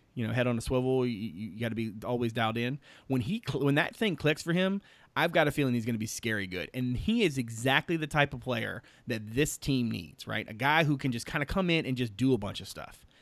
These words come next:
right? He's not gonna, like, score th-, you know, twenty a game. He's not gonna come in and pull down fifteen rebounds a game. But he could give you a good, you know, twelve and six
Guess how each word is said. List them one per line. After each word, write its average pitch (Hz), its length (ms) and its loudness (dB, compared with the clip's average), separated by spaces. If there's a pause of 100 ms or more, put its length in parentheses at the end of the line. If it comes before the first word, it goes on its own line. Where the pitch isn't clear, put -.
(120)
right? 117 200 -4 (280)
He's 151 200 0
not 147 220 6
gonna, 175 320 2
like, 139 240 2
score 147 340 2
th-, - 300 -10
you 135 120 0
know, 104 100 -4
twenty 131 320 0
a 120 40 -2
game. 110 380 -2 (260)
He's 127 200 0
not 131 240 4
gonna 139 140 2
come 139 240 0
in 131 140 2
and 123 120 -2
pull 135 200 0
down 120 220 -2
fifteen 117 340 -2
rebounds 123 400 0
a 101 40 -12
game. 78 280 -14 (880)
But 165 220 -2
he 208 80 -2
could 185 200 -2
give 226 200 2
you 226 140 6
a 190 60 8
good, 185 480 6
you 170 120 2
know, 135 240 4 (400)
twelve 156 340 2
and 143 120 0
six - 640 -4